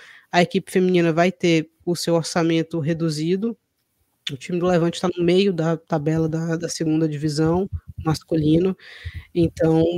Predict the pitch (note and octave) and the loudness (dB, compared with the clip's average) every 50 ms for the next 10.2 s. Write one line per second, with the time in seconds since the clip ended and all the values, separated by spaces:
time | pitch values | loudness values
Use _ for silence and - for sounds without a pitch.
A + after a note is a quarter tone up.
0 | E3+ - - _ - E3+ D3+ F3+ F#3 - - - - F3 E3 E3 F3 E3+ - G3+ | -6 -8 -10 _ -6 -2 -2 -2 -2 -2 -4 0 2 4 4 4 2 2 0 -4
1 | F#3+ E3 D#3+ F3+ F3+ E3 E3+ E3+ E3 D#3 D#3+ E3 - F3+ F3 E3 - - E3+ E3 | -4 -4 -2 -4 -2 0 0 2 2 2 0 0 0 0 -2 -2 -2 -2 -2 -2
2 | - - E3+ D#3 E3 E3 F#3 G3 - - E3+ E3 D#3+ E3 E3 D#3+ D#3 D#3+ D#3+ D#3+ | -2 -4 0 2 2 2 2 0 0 2 4 4 6 6 4 4 2 2 0 -2
3 | E3 - E3 D#3+ D#3+ D#3 D#3 - - D#3 D#3+ E3 E3 E3+ F3 F#3+ - - - E3+ | -2 0 0 0 0 0 -2 -4 -4 0 0 2 0 0 -2 -4 -6 -4 -4 -4
4 | D#3+ D#3+ E3+ E3+ - - - E3 E3 F3 - _ _ - - - - _ _ - | -4 -2 -4 -6 -6 -4 -4 -2 -2 -2 -6 _ _ -20 -20 -20 -20 _ _ -4
5 | F3+ E3+ - E3 - D#3+ E3 E3 D#3+ - - E3+ D#3+ E3 E3 D#3+ D#3 D#3+ D#3 D#3+ | -4 -4 -4 -4 -6 -4 -2 -2 -2 -2 -2 0 2 2 2 2 4 4 4 4
6 | D#3+ D#3+ - - F3+ F3 D#3 - _ _ _ _ _ _ - F3 E3+ F#3 - F3+ | 2 0 -4 -6 -6 -8 -8 -12 _ _ _ _ _ _ -10 -10 -10 -6 -4 -2
7 | E3+ D#3+ D#3+ D#3+ D#3+ D#3 - D#3+ F3 E3 - F3 E3 D#3+ D#3+ E3 F3 F#3 E3+ - | 0 0 0 0 -2 -4 -6 -8 -8 -6 -2 -2 0 0 0 -2 -4 -6 -10 -14
8 | _ _ _ _ _ _ _ - F#3 E3+ D#3+ D#3+ D#3 E3 - - - F3 - - | _ _ _ _ _ _ _ -6 -2 0 0 2 0 -2 -2 -6 -8 -8 -8 -6
9 | - F3 E3 D#3 - E3+ E3+ - - E3 D#3 D3+ D#3 D#3 - - F#3 F3 F3 E3+ | -6 -4 -4 -4 -4 -4 -6 -6 -4 -2 0 0 0 -2 -2 -2 0 0 2 2
10 | F3 E3 D#3 D3+ | 2 0 0 -4